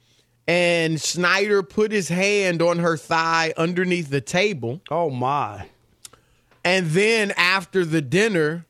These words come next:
Speaker 1: he was kinda pushing her toward, put his hand on her lower back and was pushing her toward the car door. And, uh, finally, she, you know, she's trying, kinda like, "No," and he's trying to push her to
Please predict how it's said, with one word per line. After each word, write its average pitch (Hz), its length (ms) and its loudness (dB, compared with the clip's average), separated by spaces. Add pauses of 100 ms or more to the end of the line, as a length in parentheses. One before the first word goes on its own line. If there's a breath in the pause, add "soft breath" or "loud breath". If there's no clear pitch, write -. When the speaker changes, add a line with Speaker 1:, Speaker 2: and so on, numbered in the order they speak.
(580)
Speaker 1:
he 196 240 0
was 180 640 -2
kinda 208 360 0
pushing 196 540 -2
her 180 220 0
toward, 170 720 0 (640)
put 202 160 2
his 214 140 0
hand 196 220 2
on 185 120 2
her 185 100 0
lower 180 320 2
back 160 400 0 (360)
and 160 160 0
was 160 120 0
pushing 202 400 -2
her 175 140 2
toward 165 680 0 (600)
the 139 180 -2
car 170 460 0
door. 135 480 -2 (540)
And, 147 360 0
uh, 147 300 2
finally, 196 680 0
she, 175 160 -2
you 196 40 2
know, 165 120 2
she's 185 260 -2
trying, 175 320 -2
kinda 160 440 0
like, 135 280 -2
"No," 156 460 0
and 143 100 0
he's 147 160 -2
trying 160 240 -2
to 135 60 -2
push 156 260 -4
her 160 80 -2
to 143 180 -2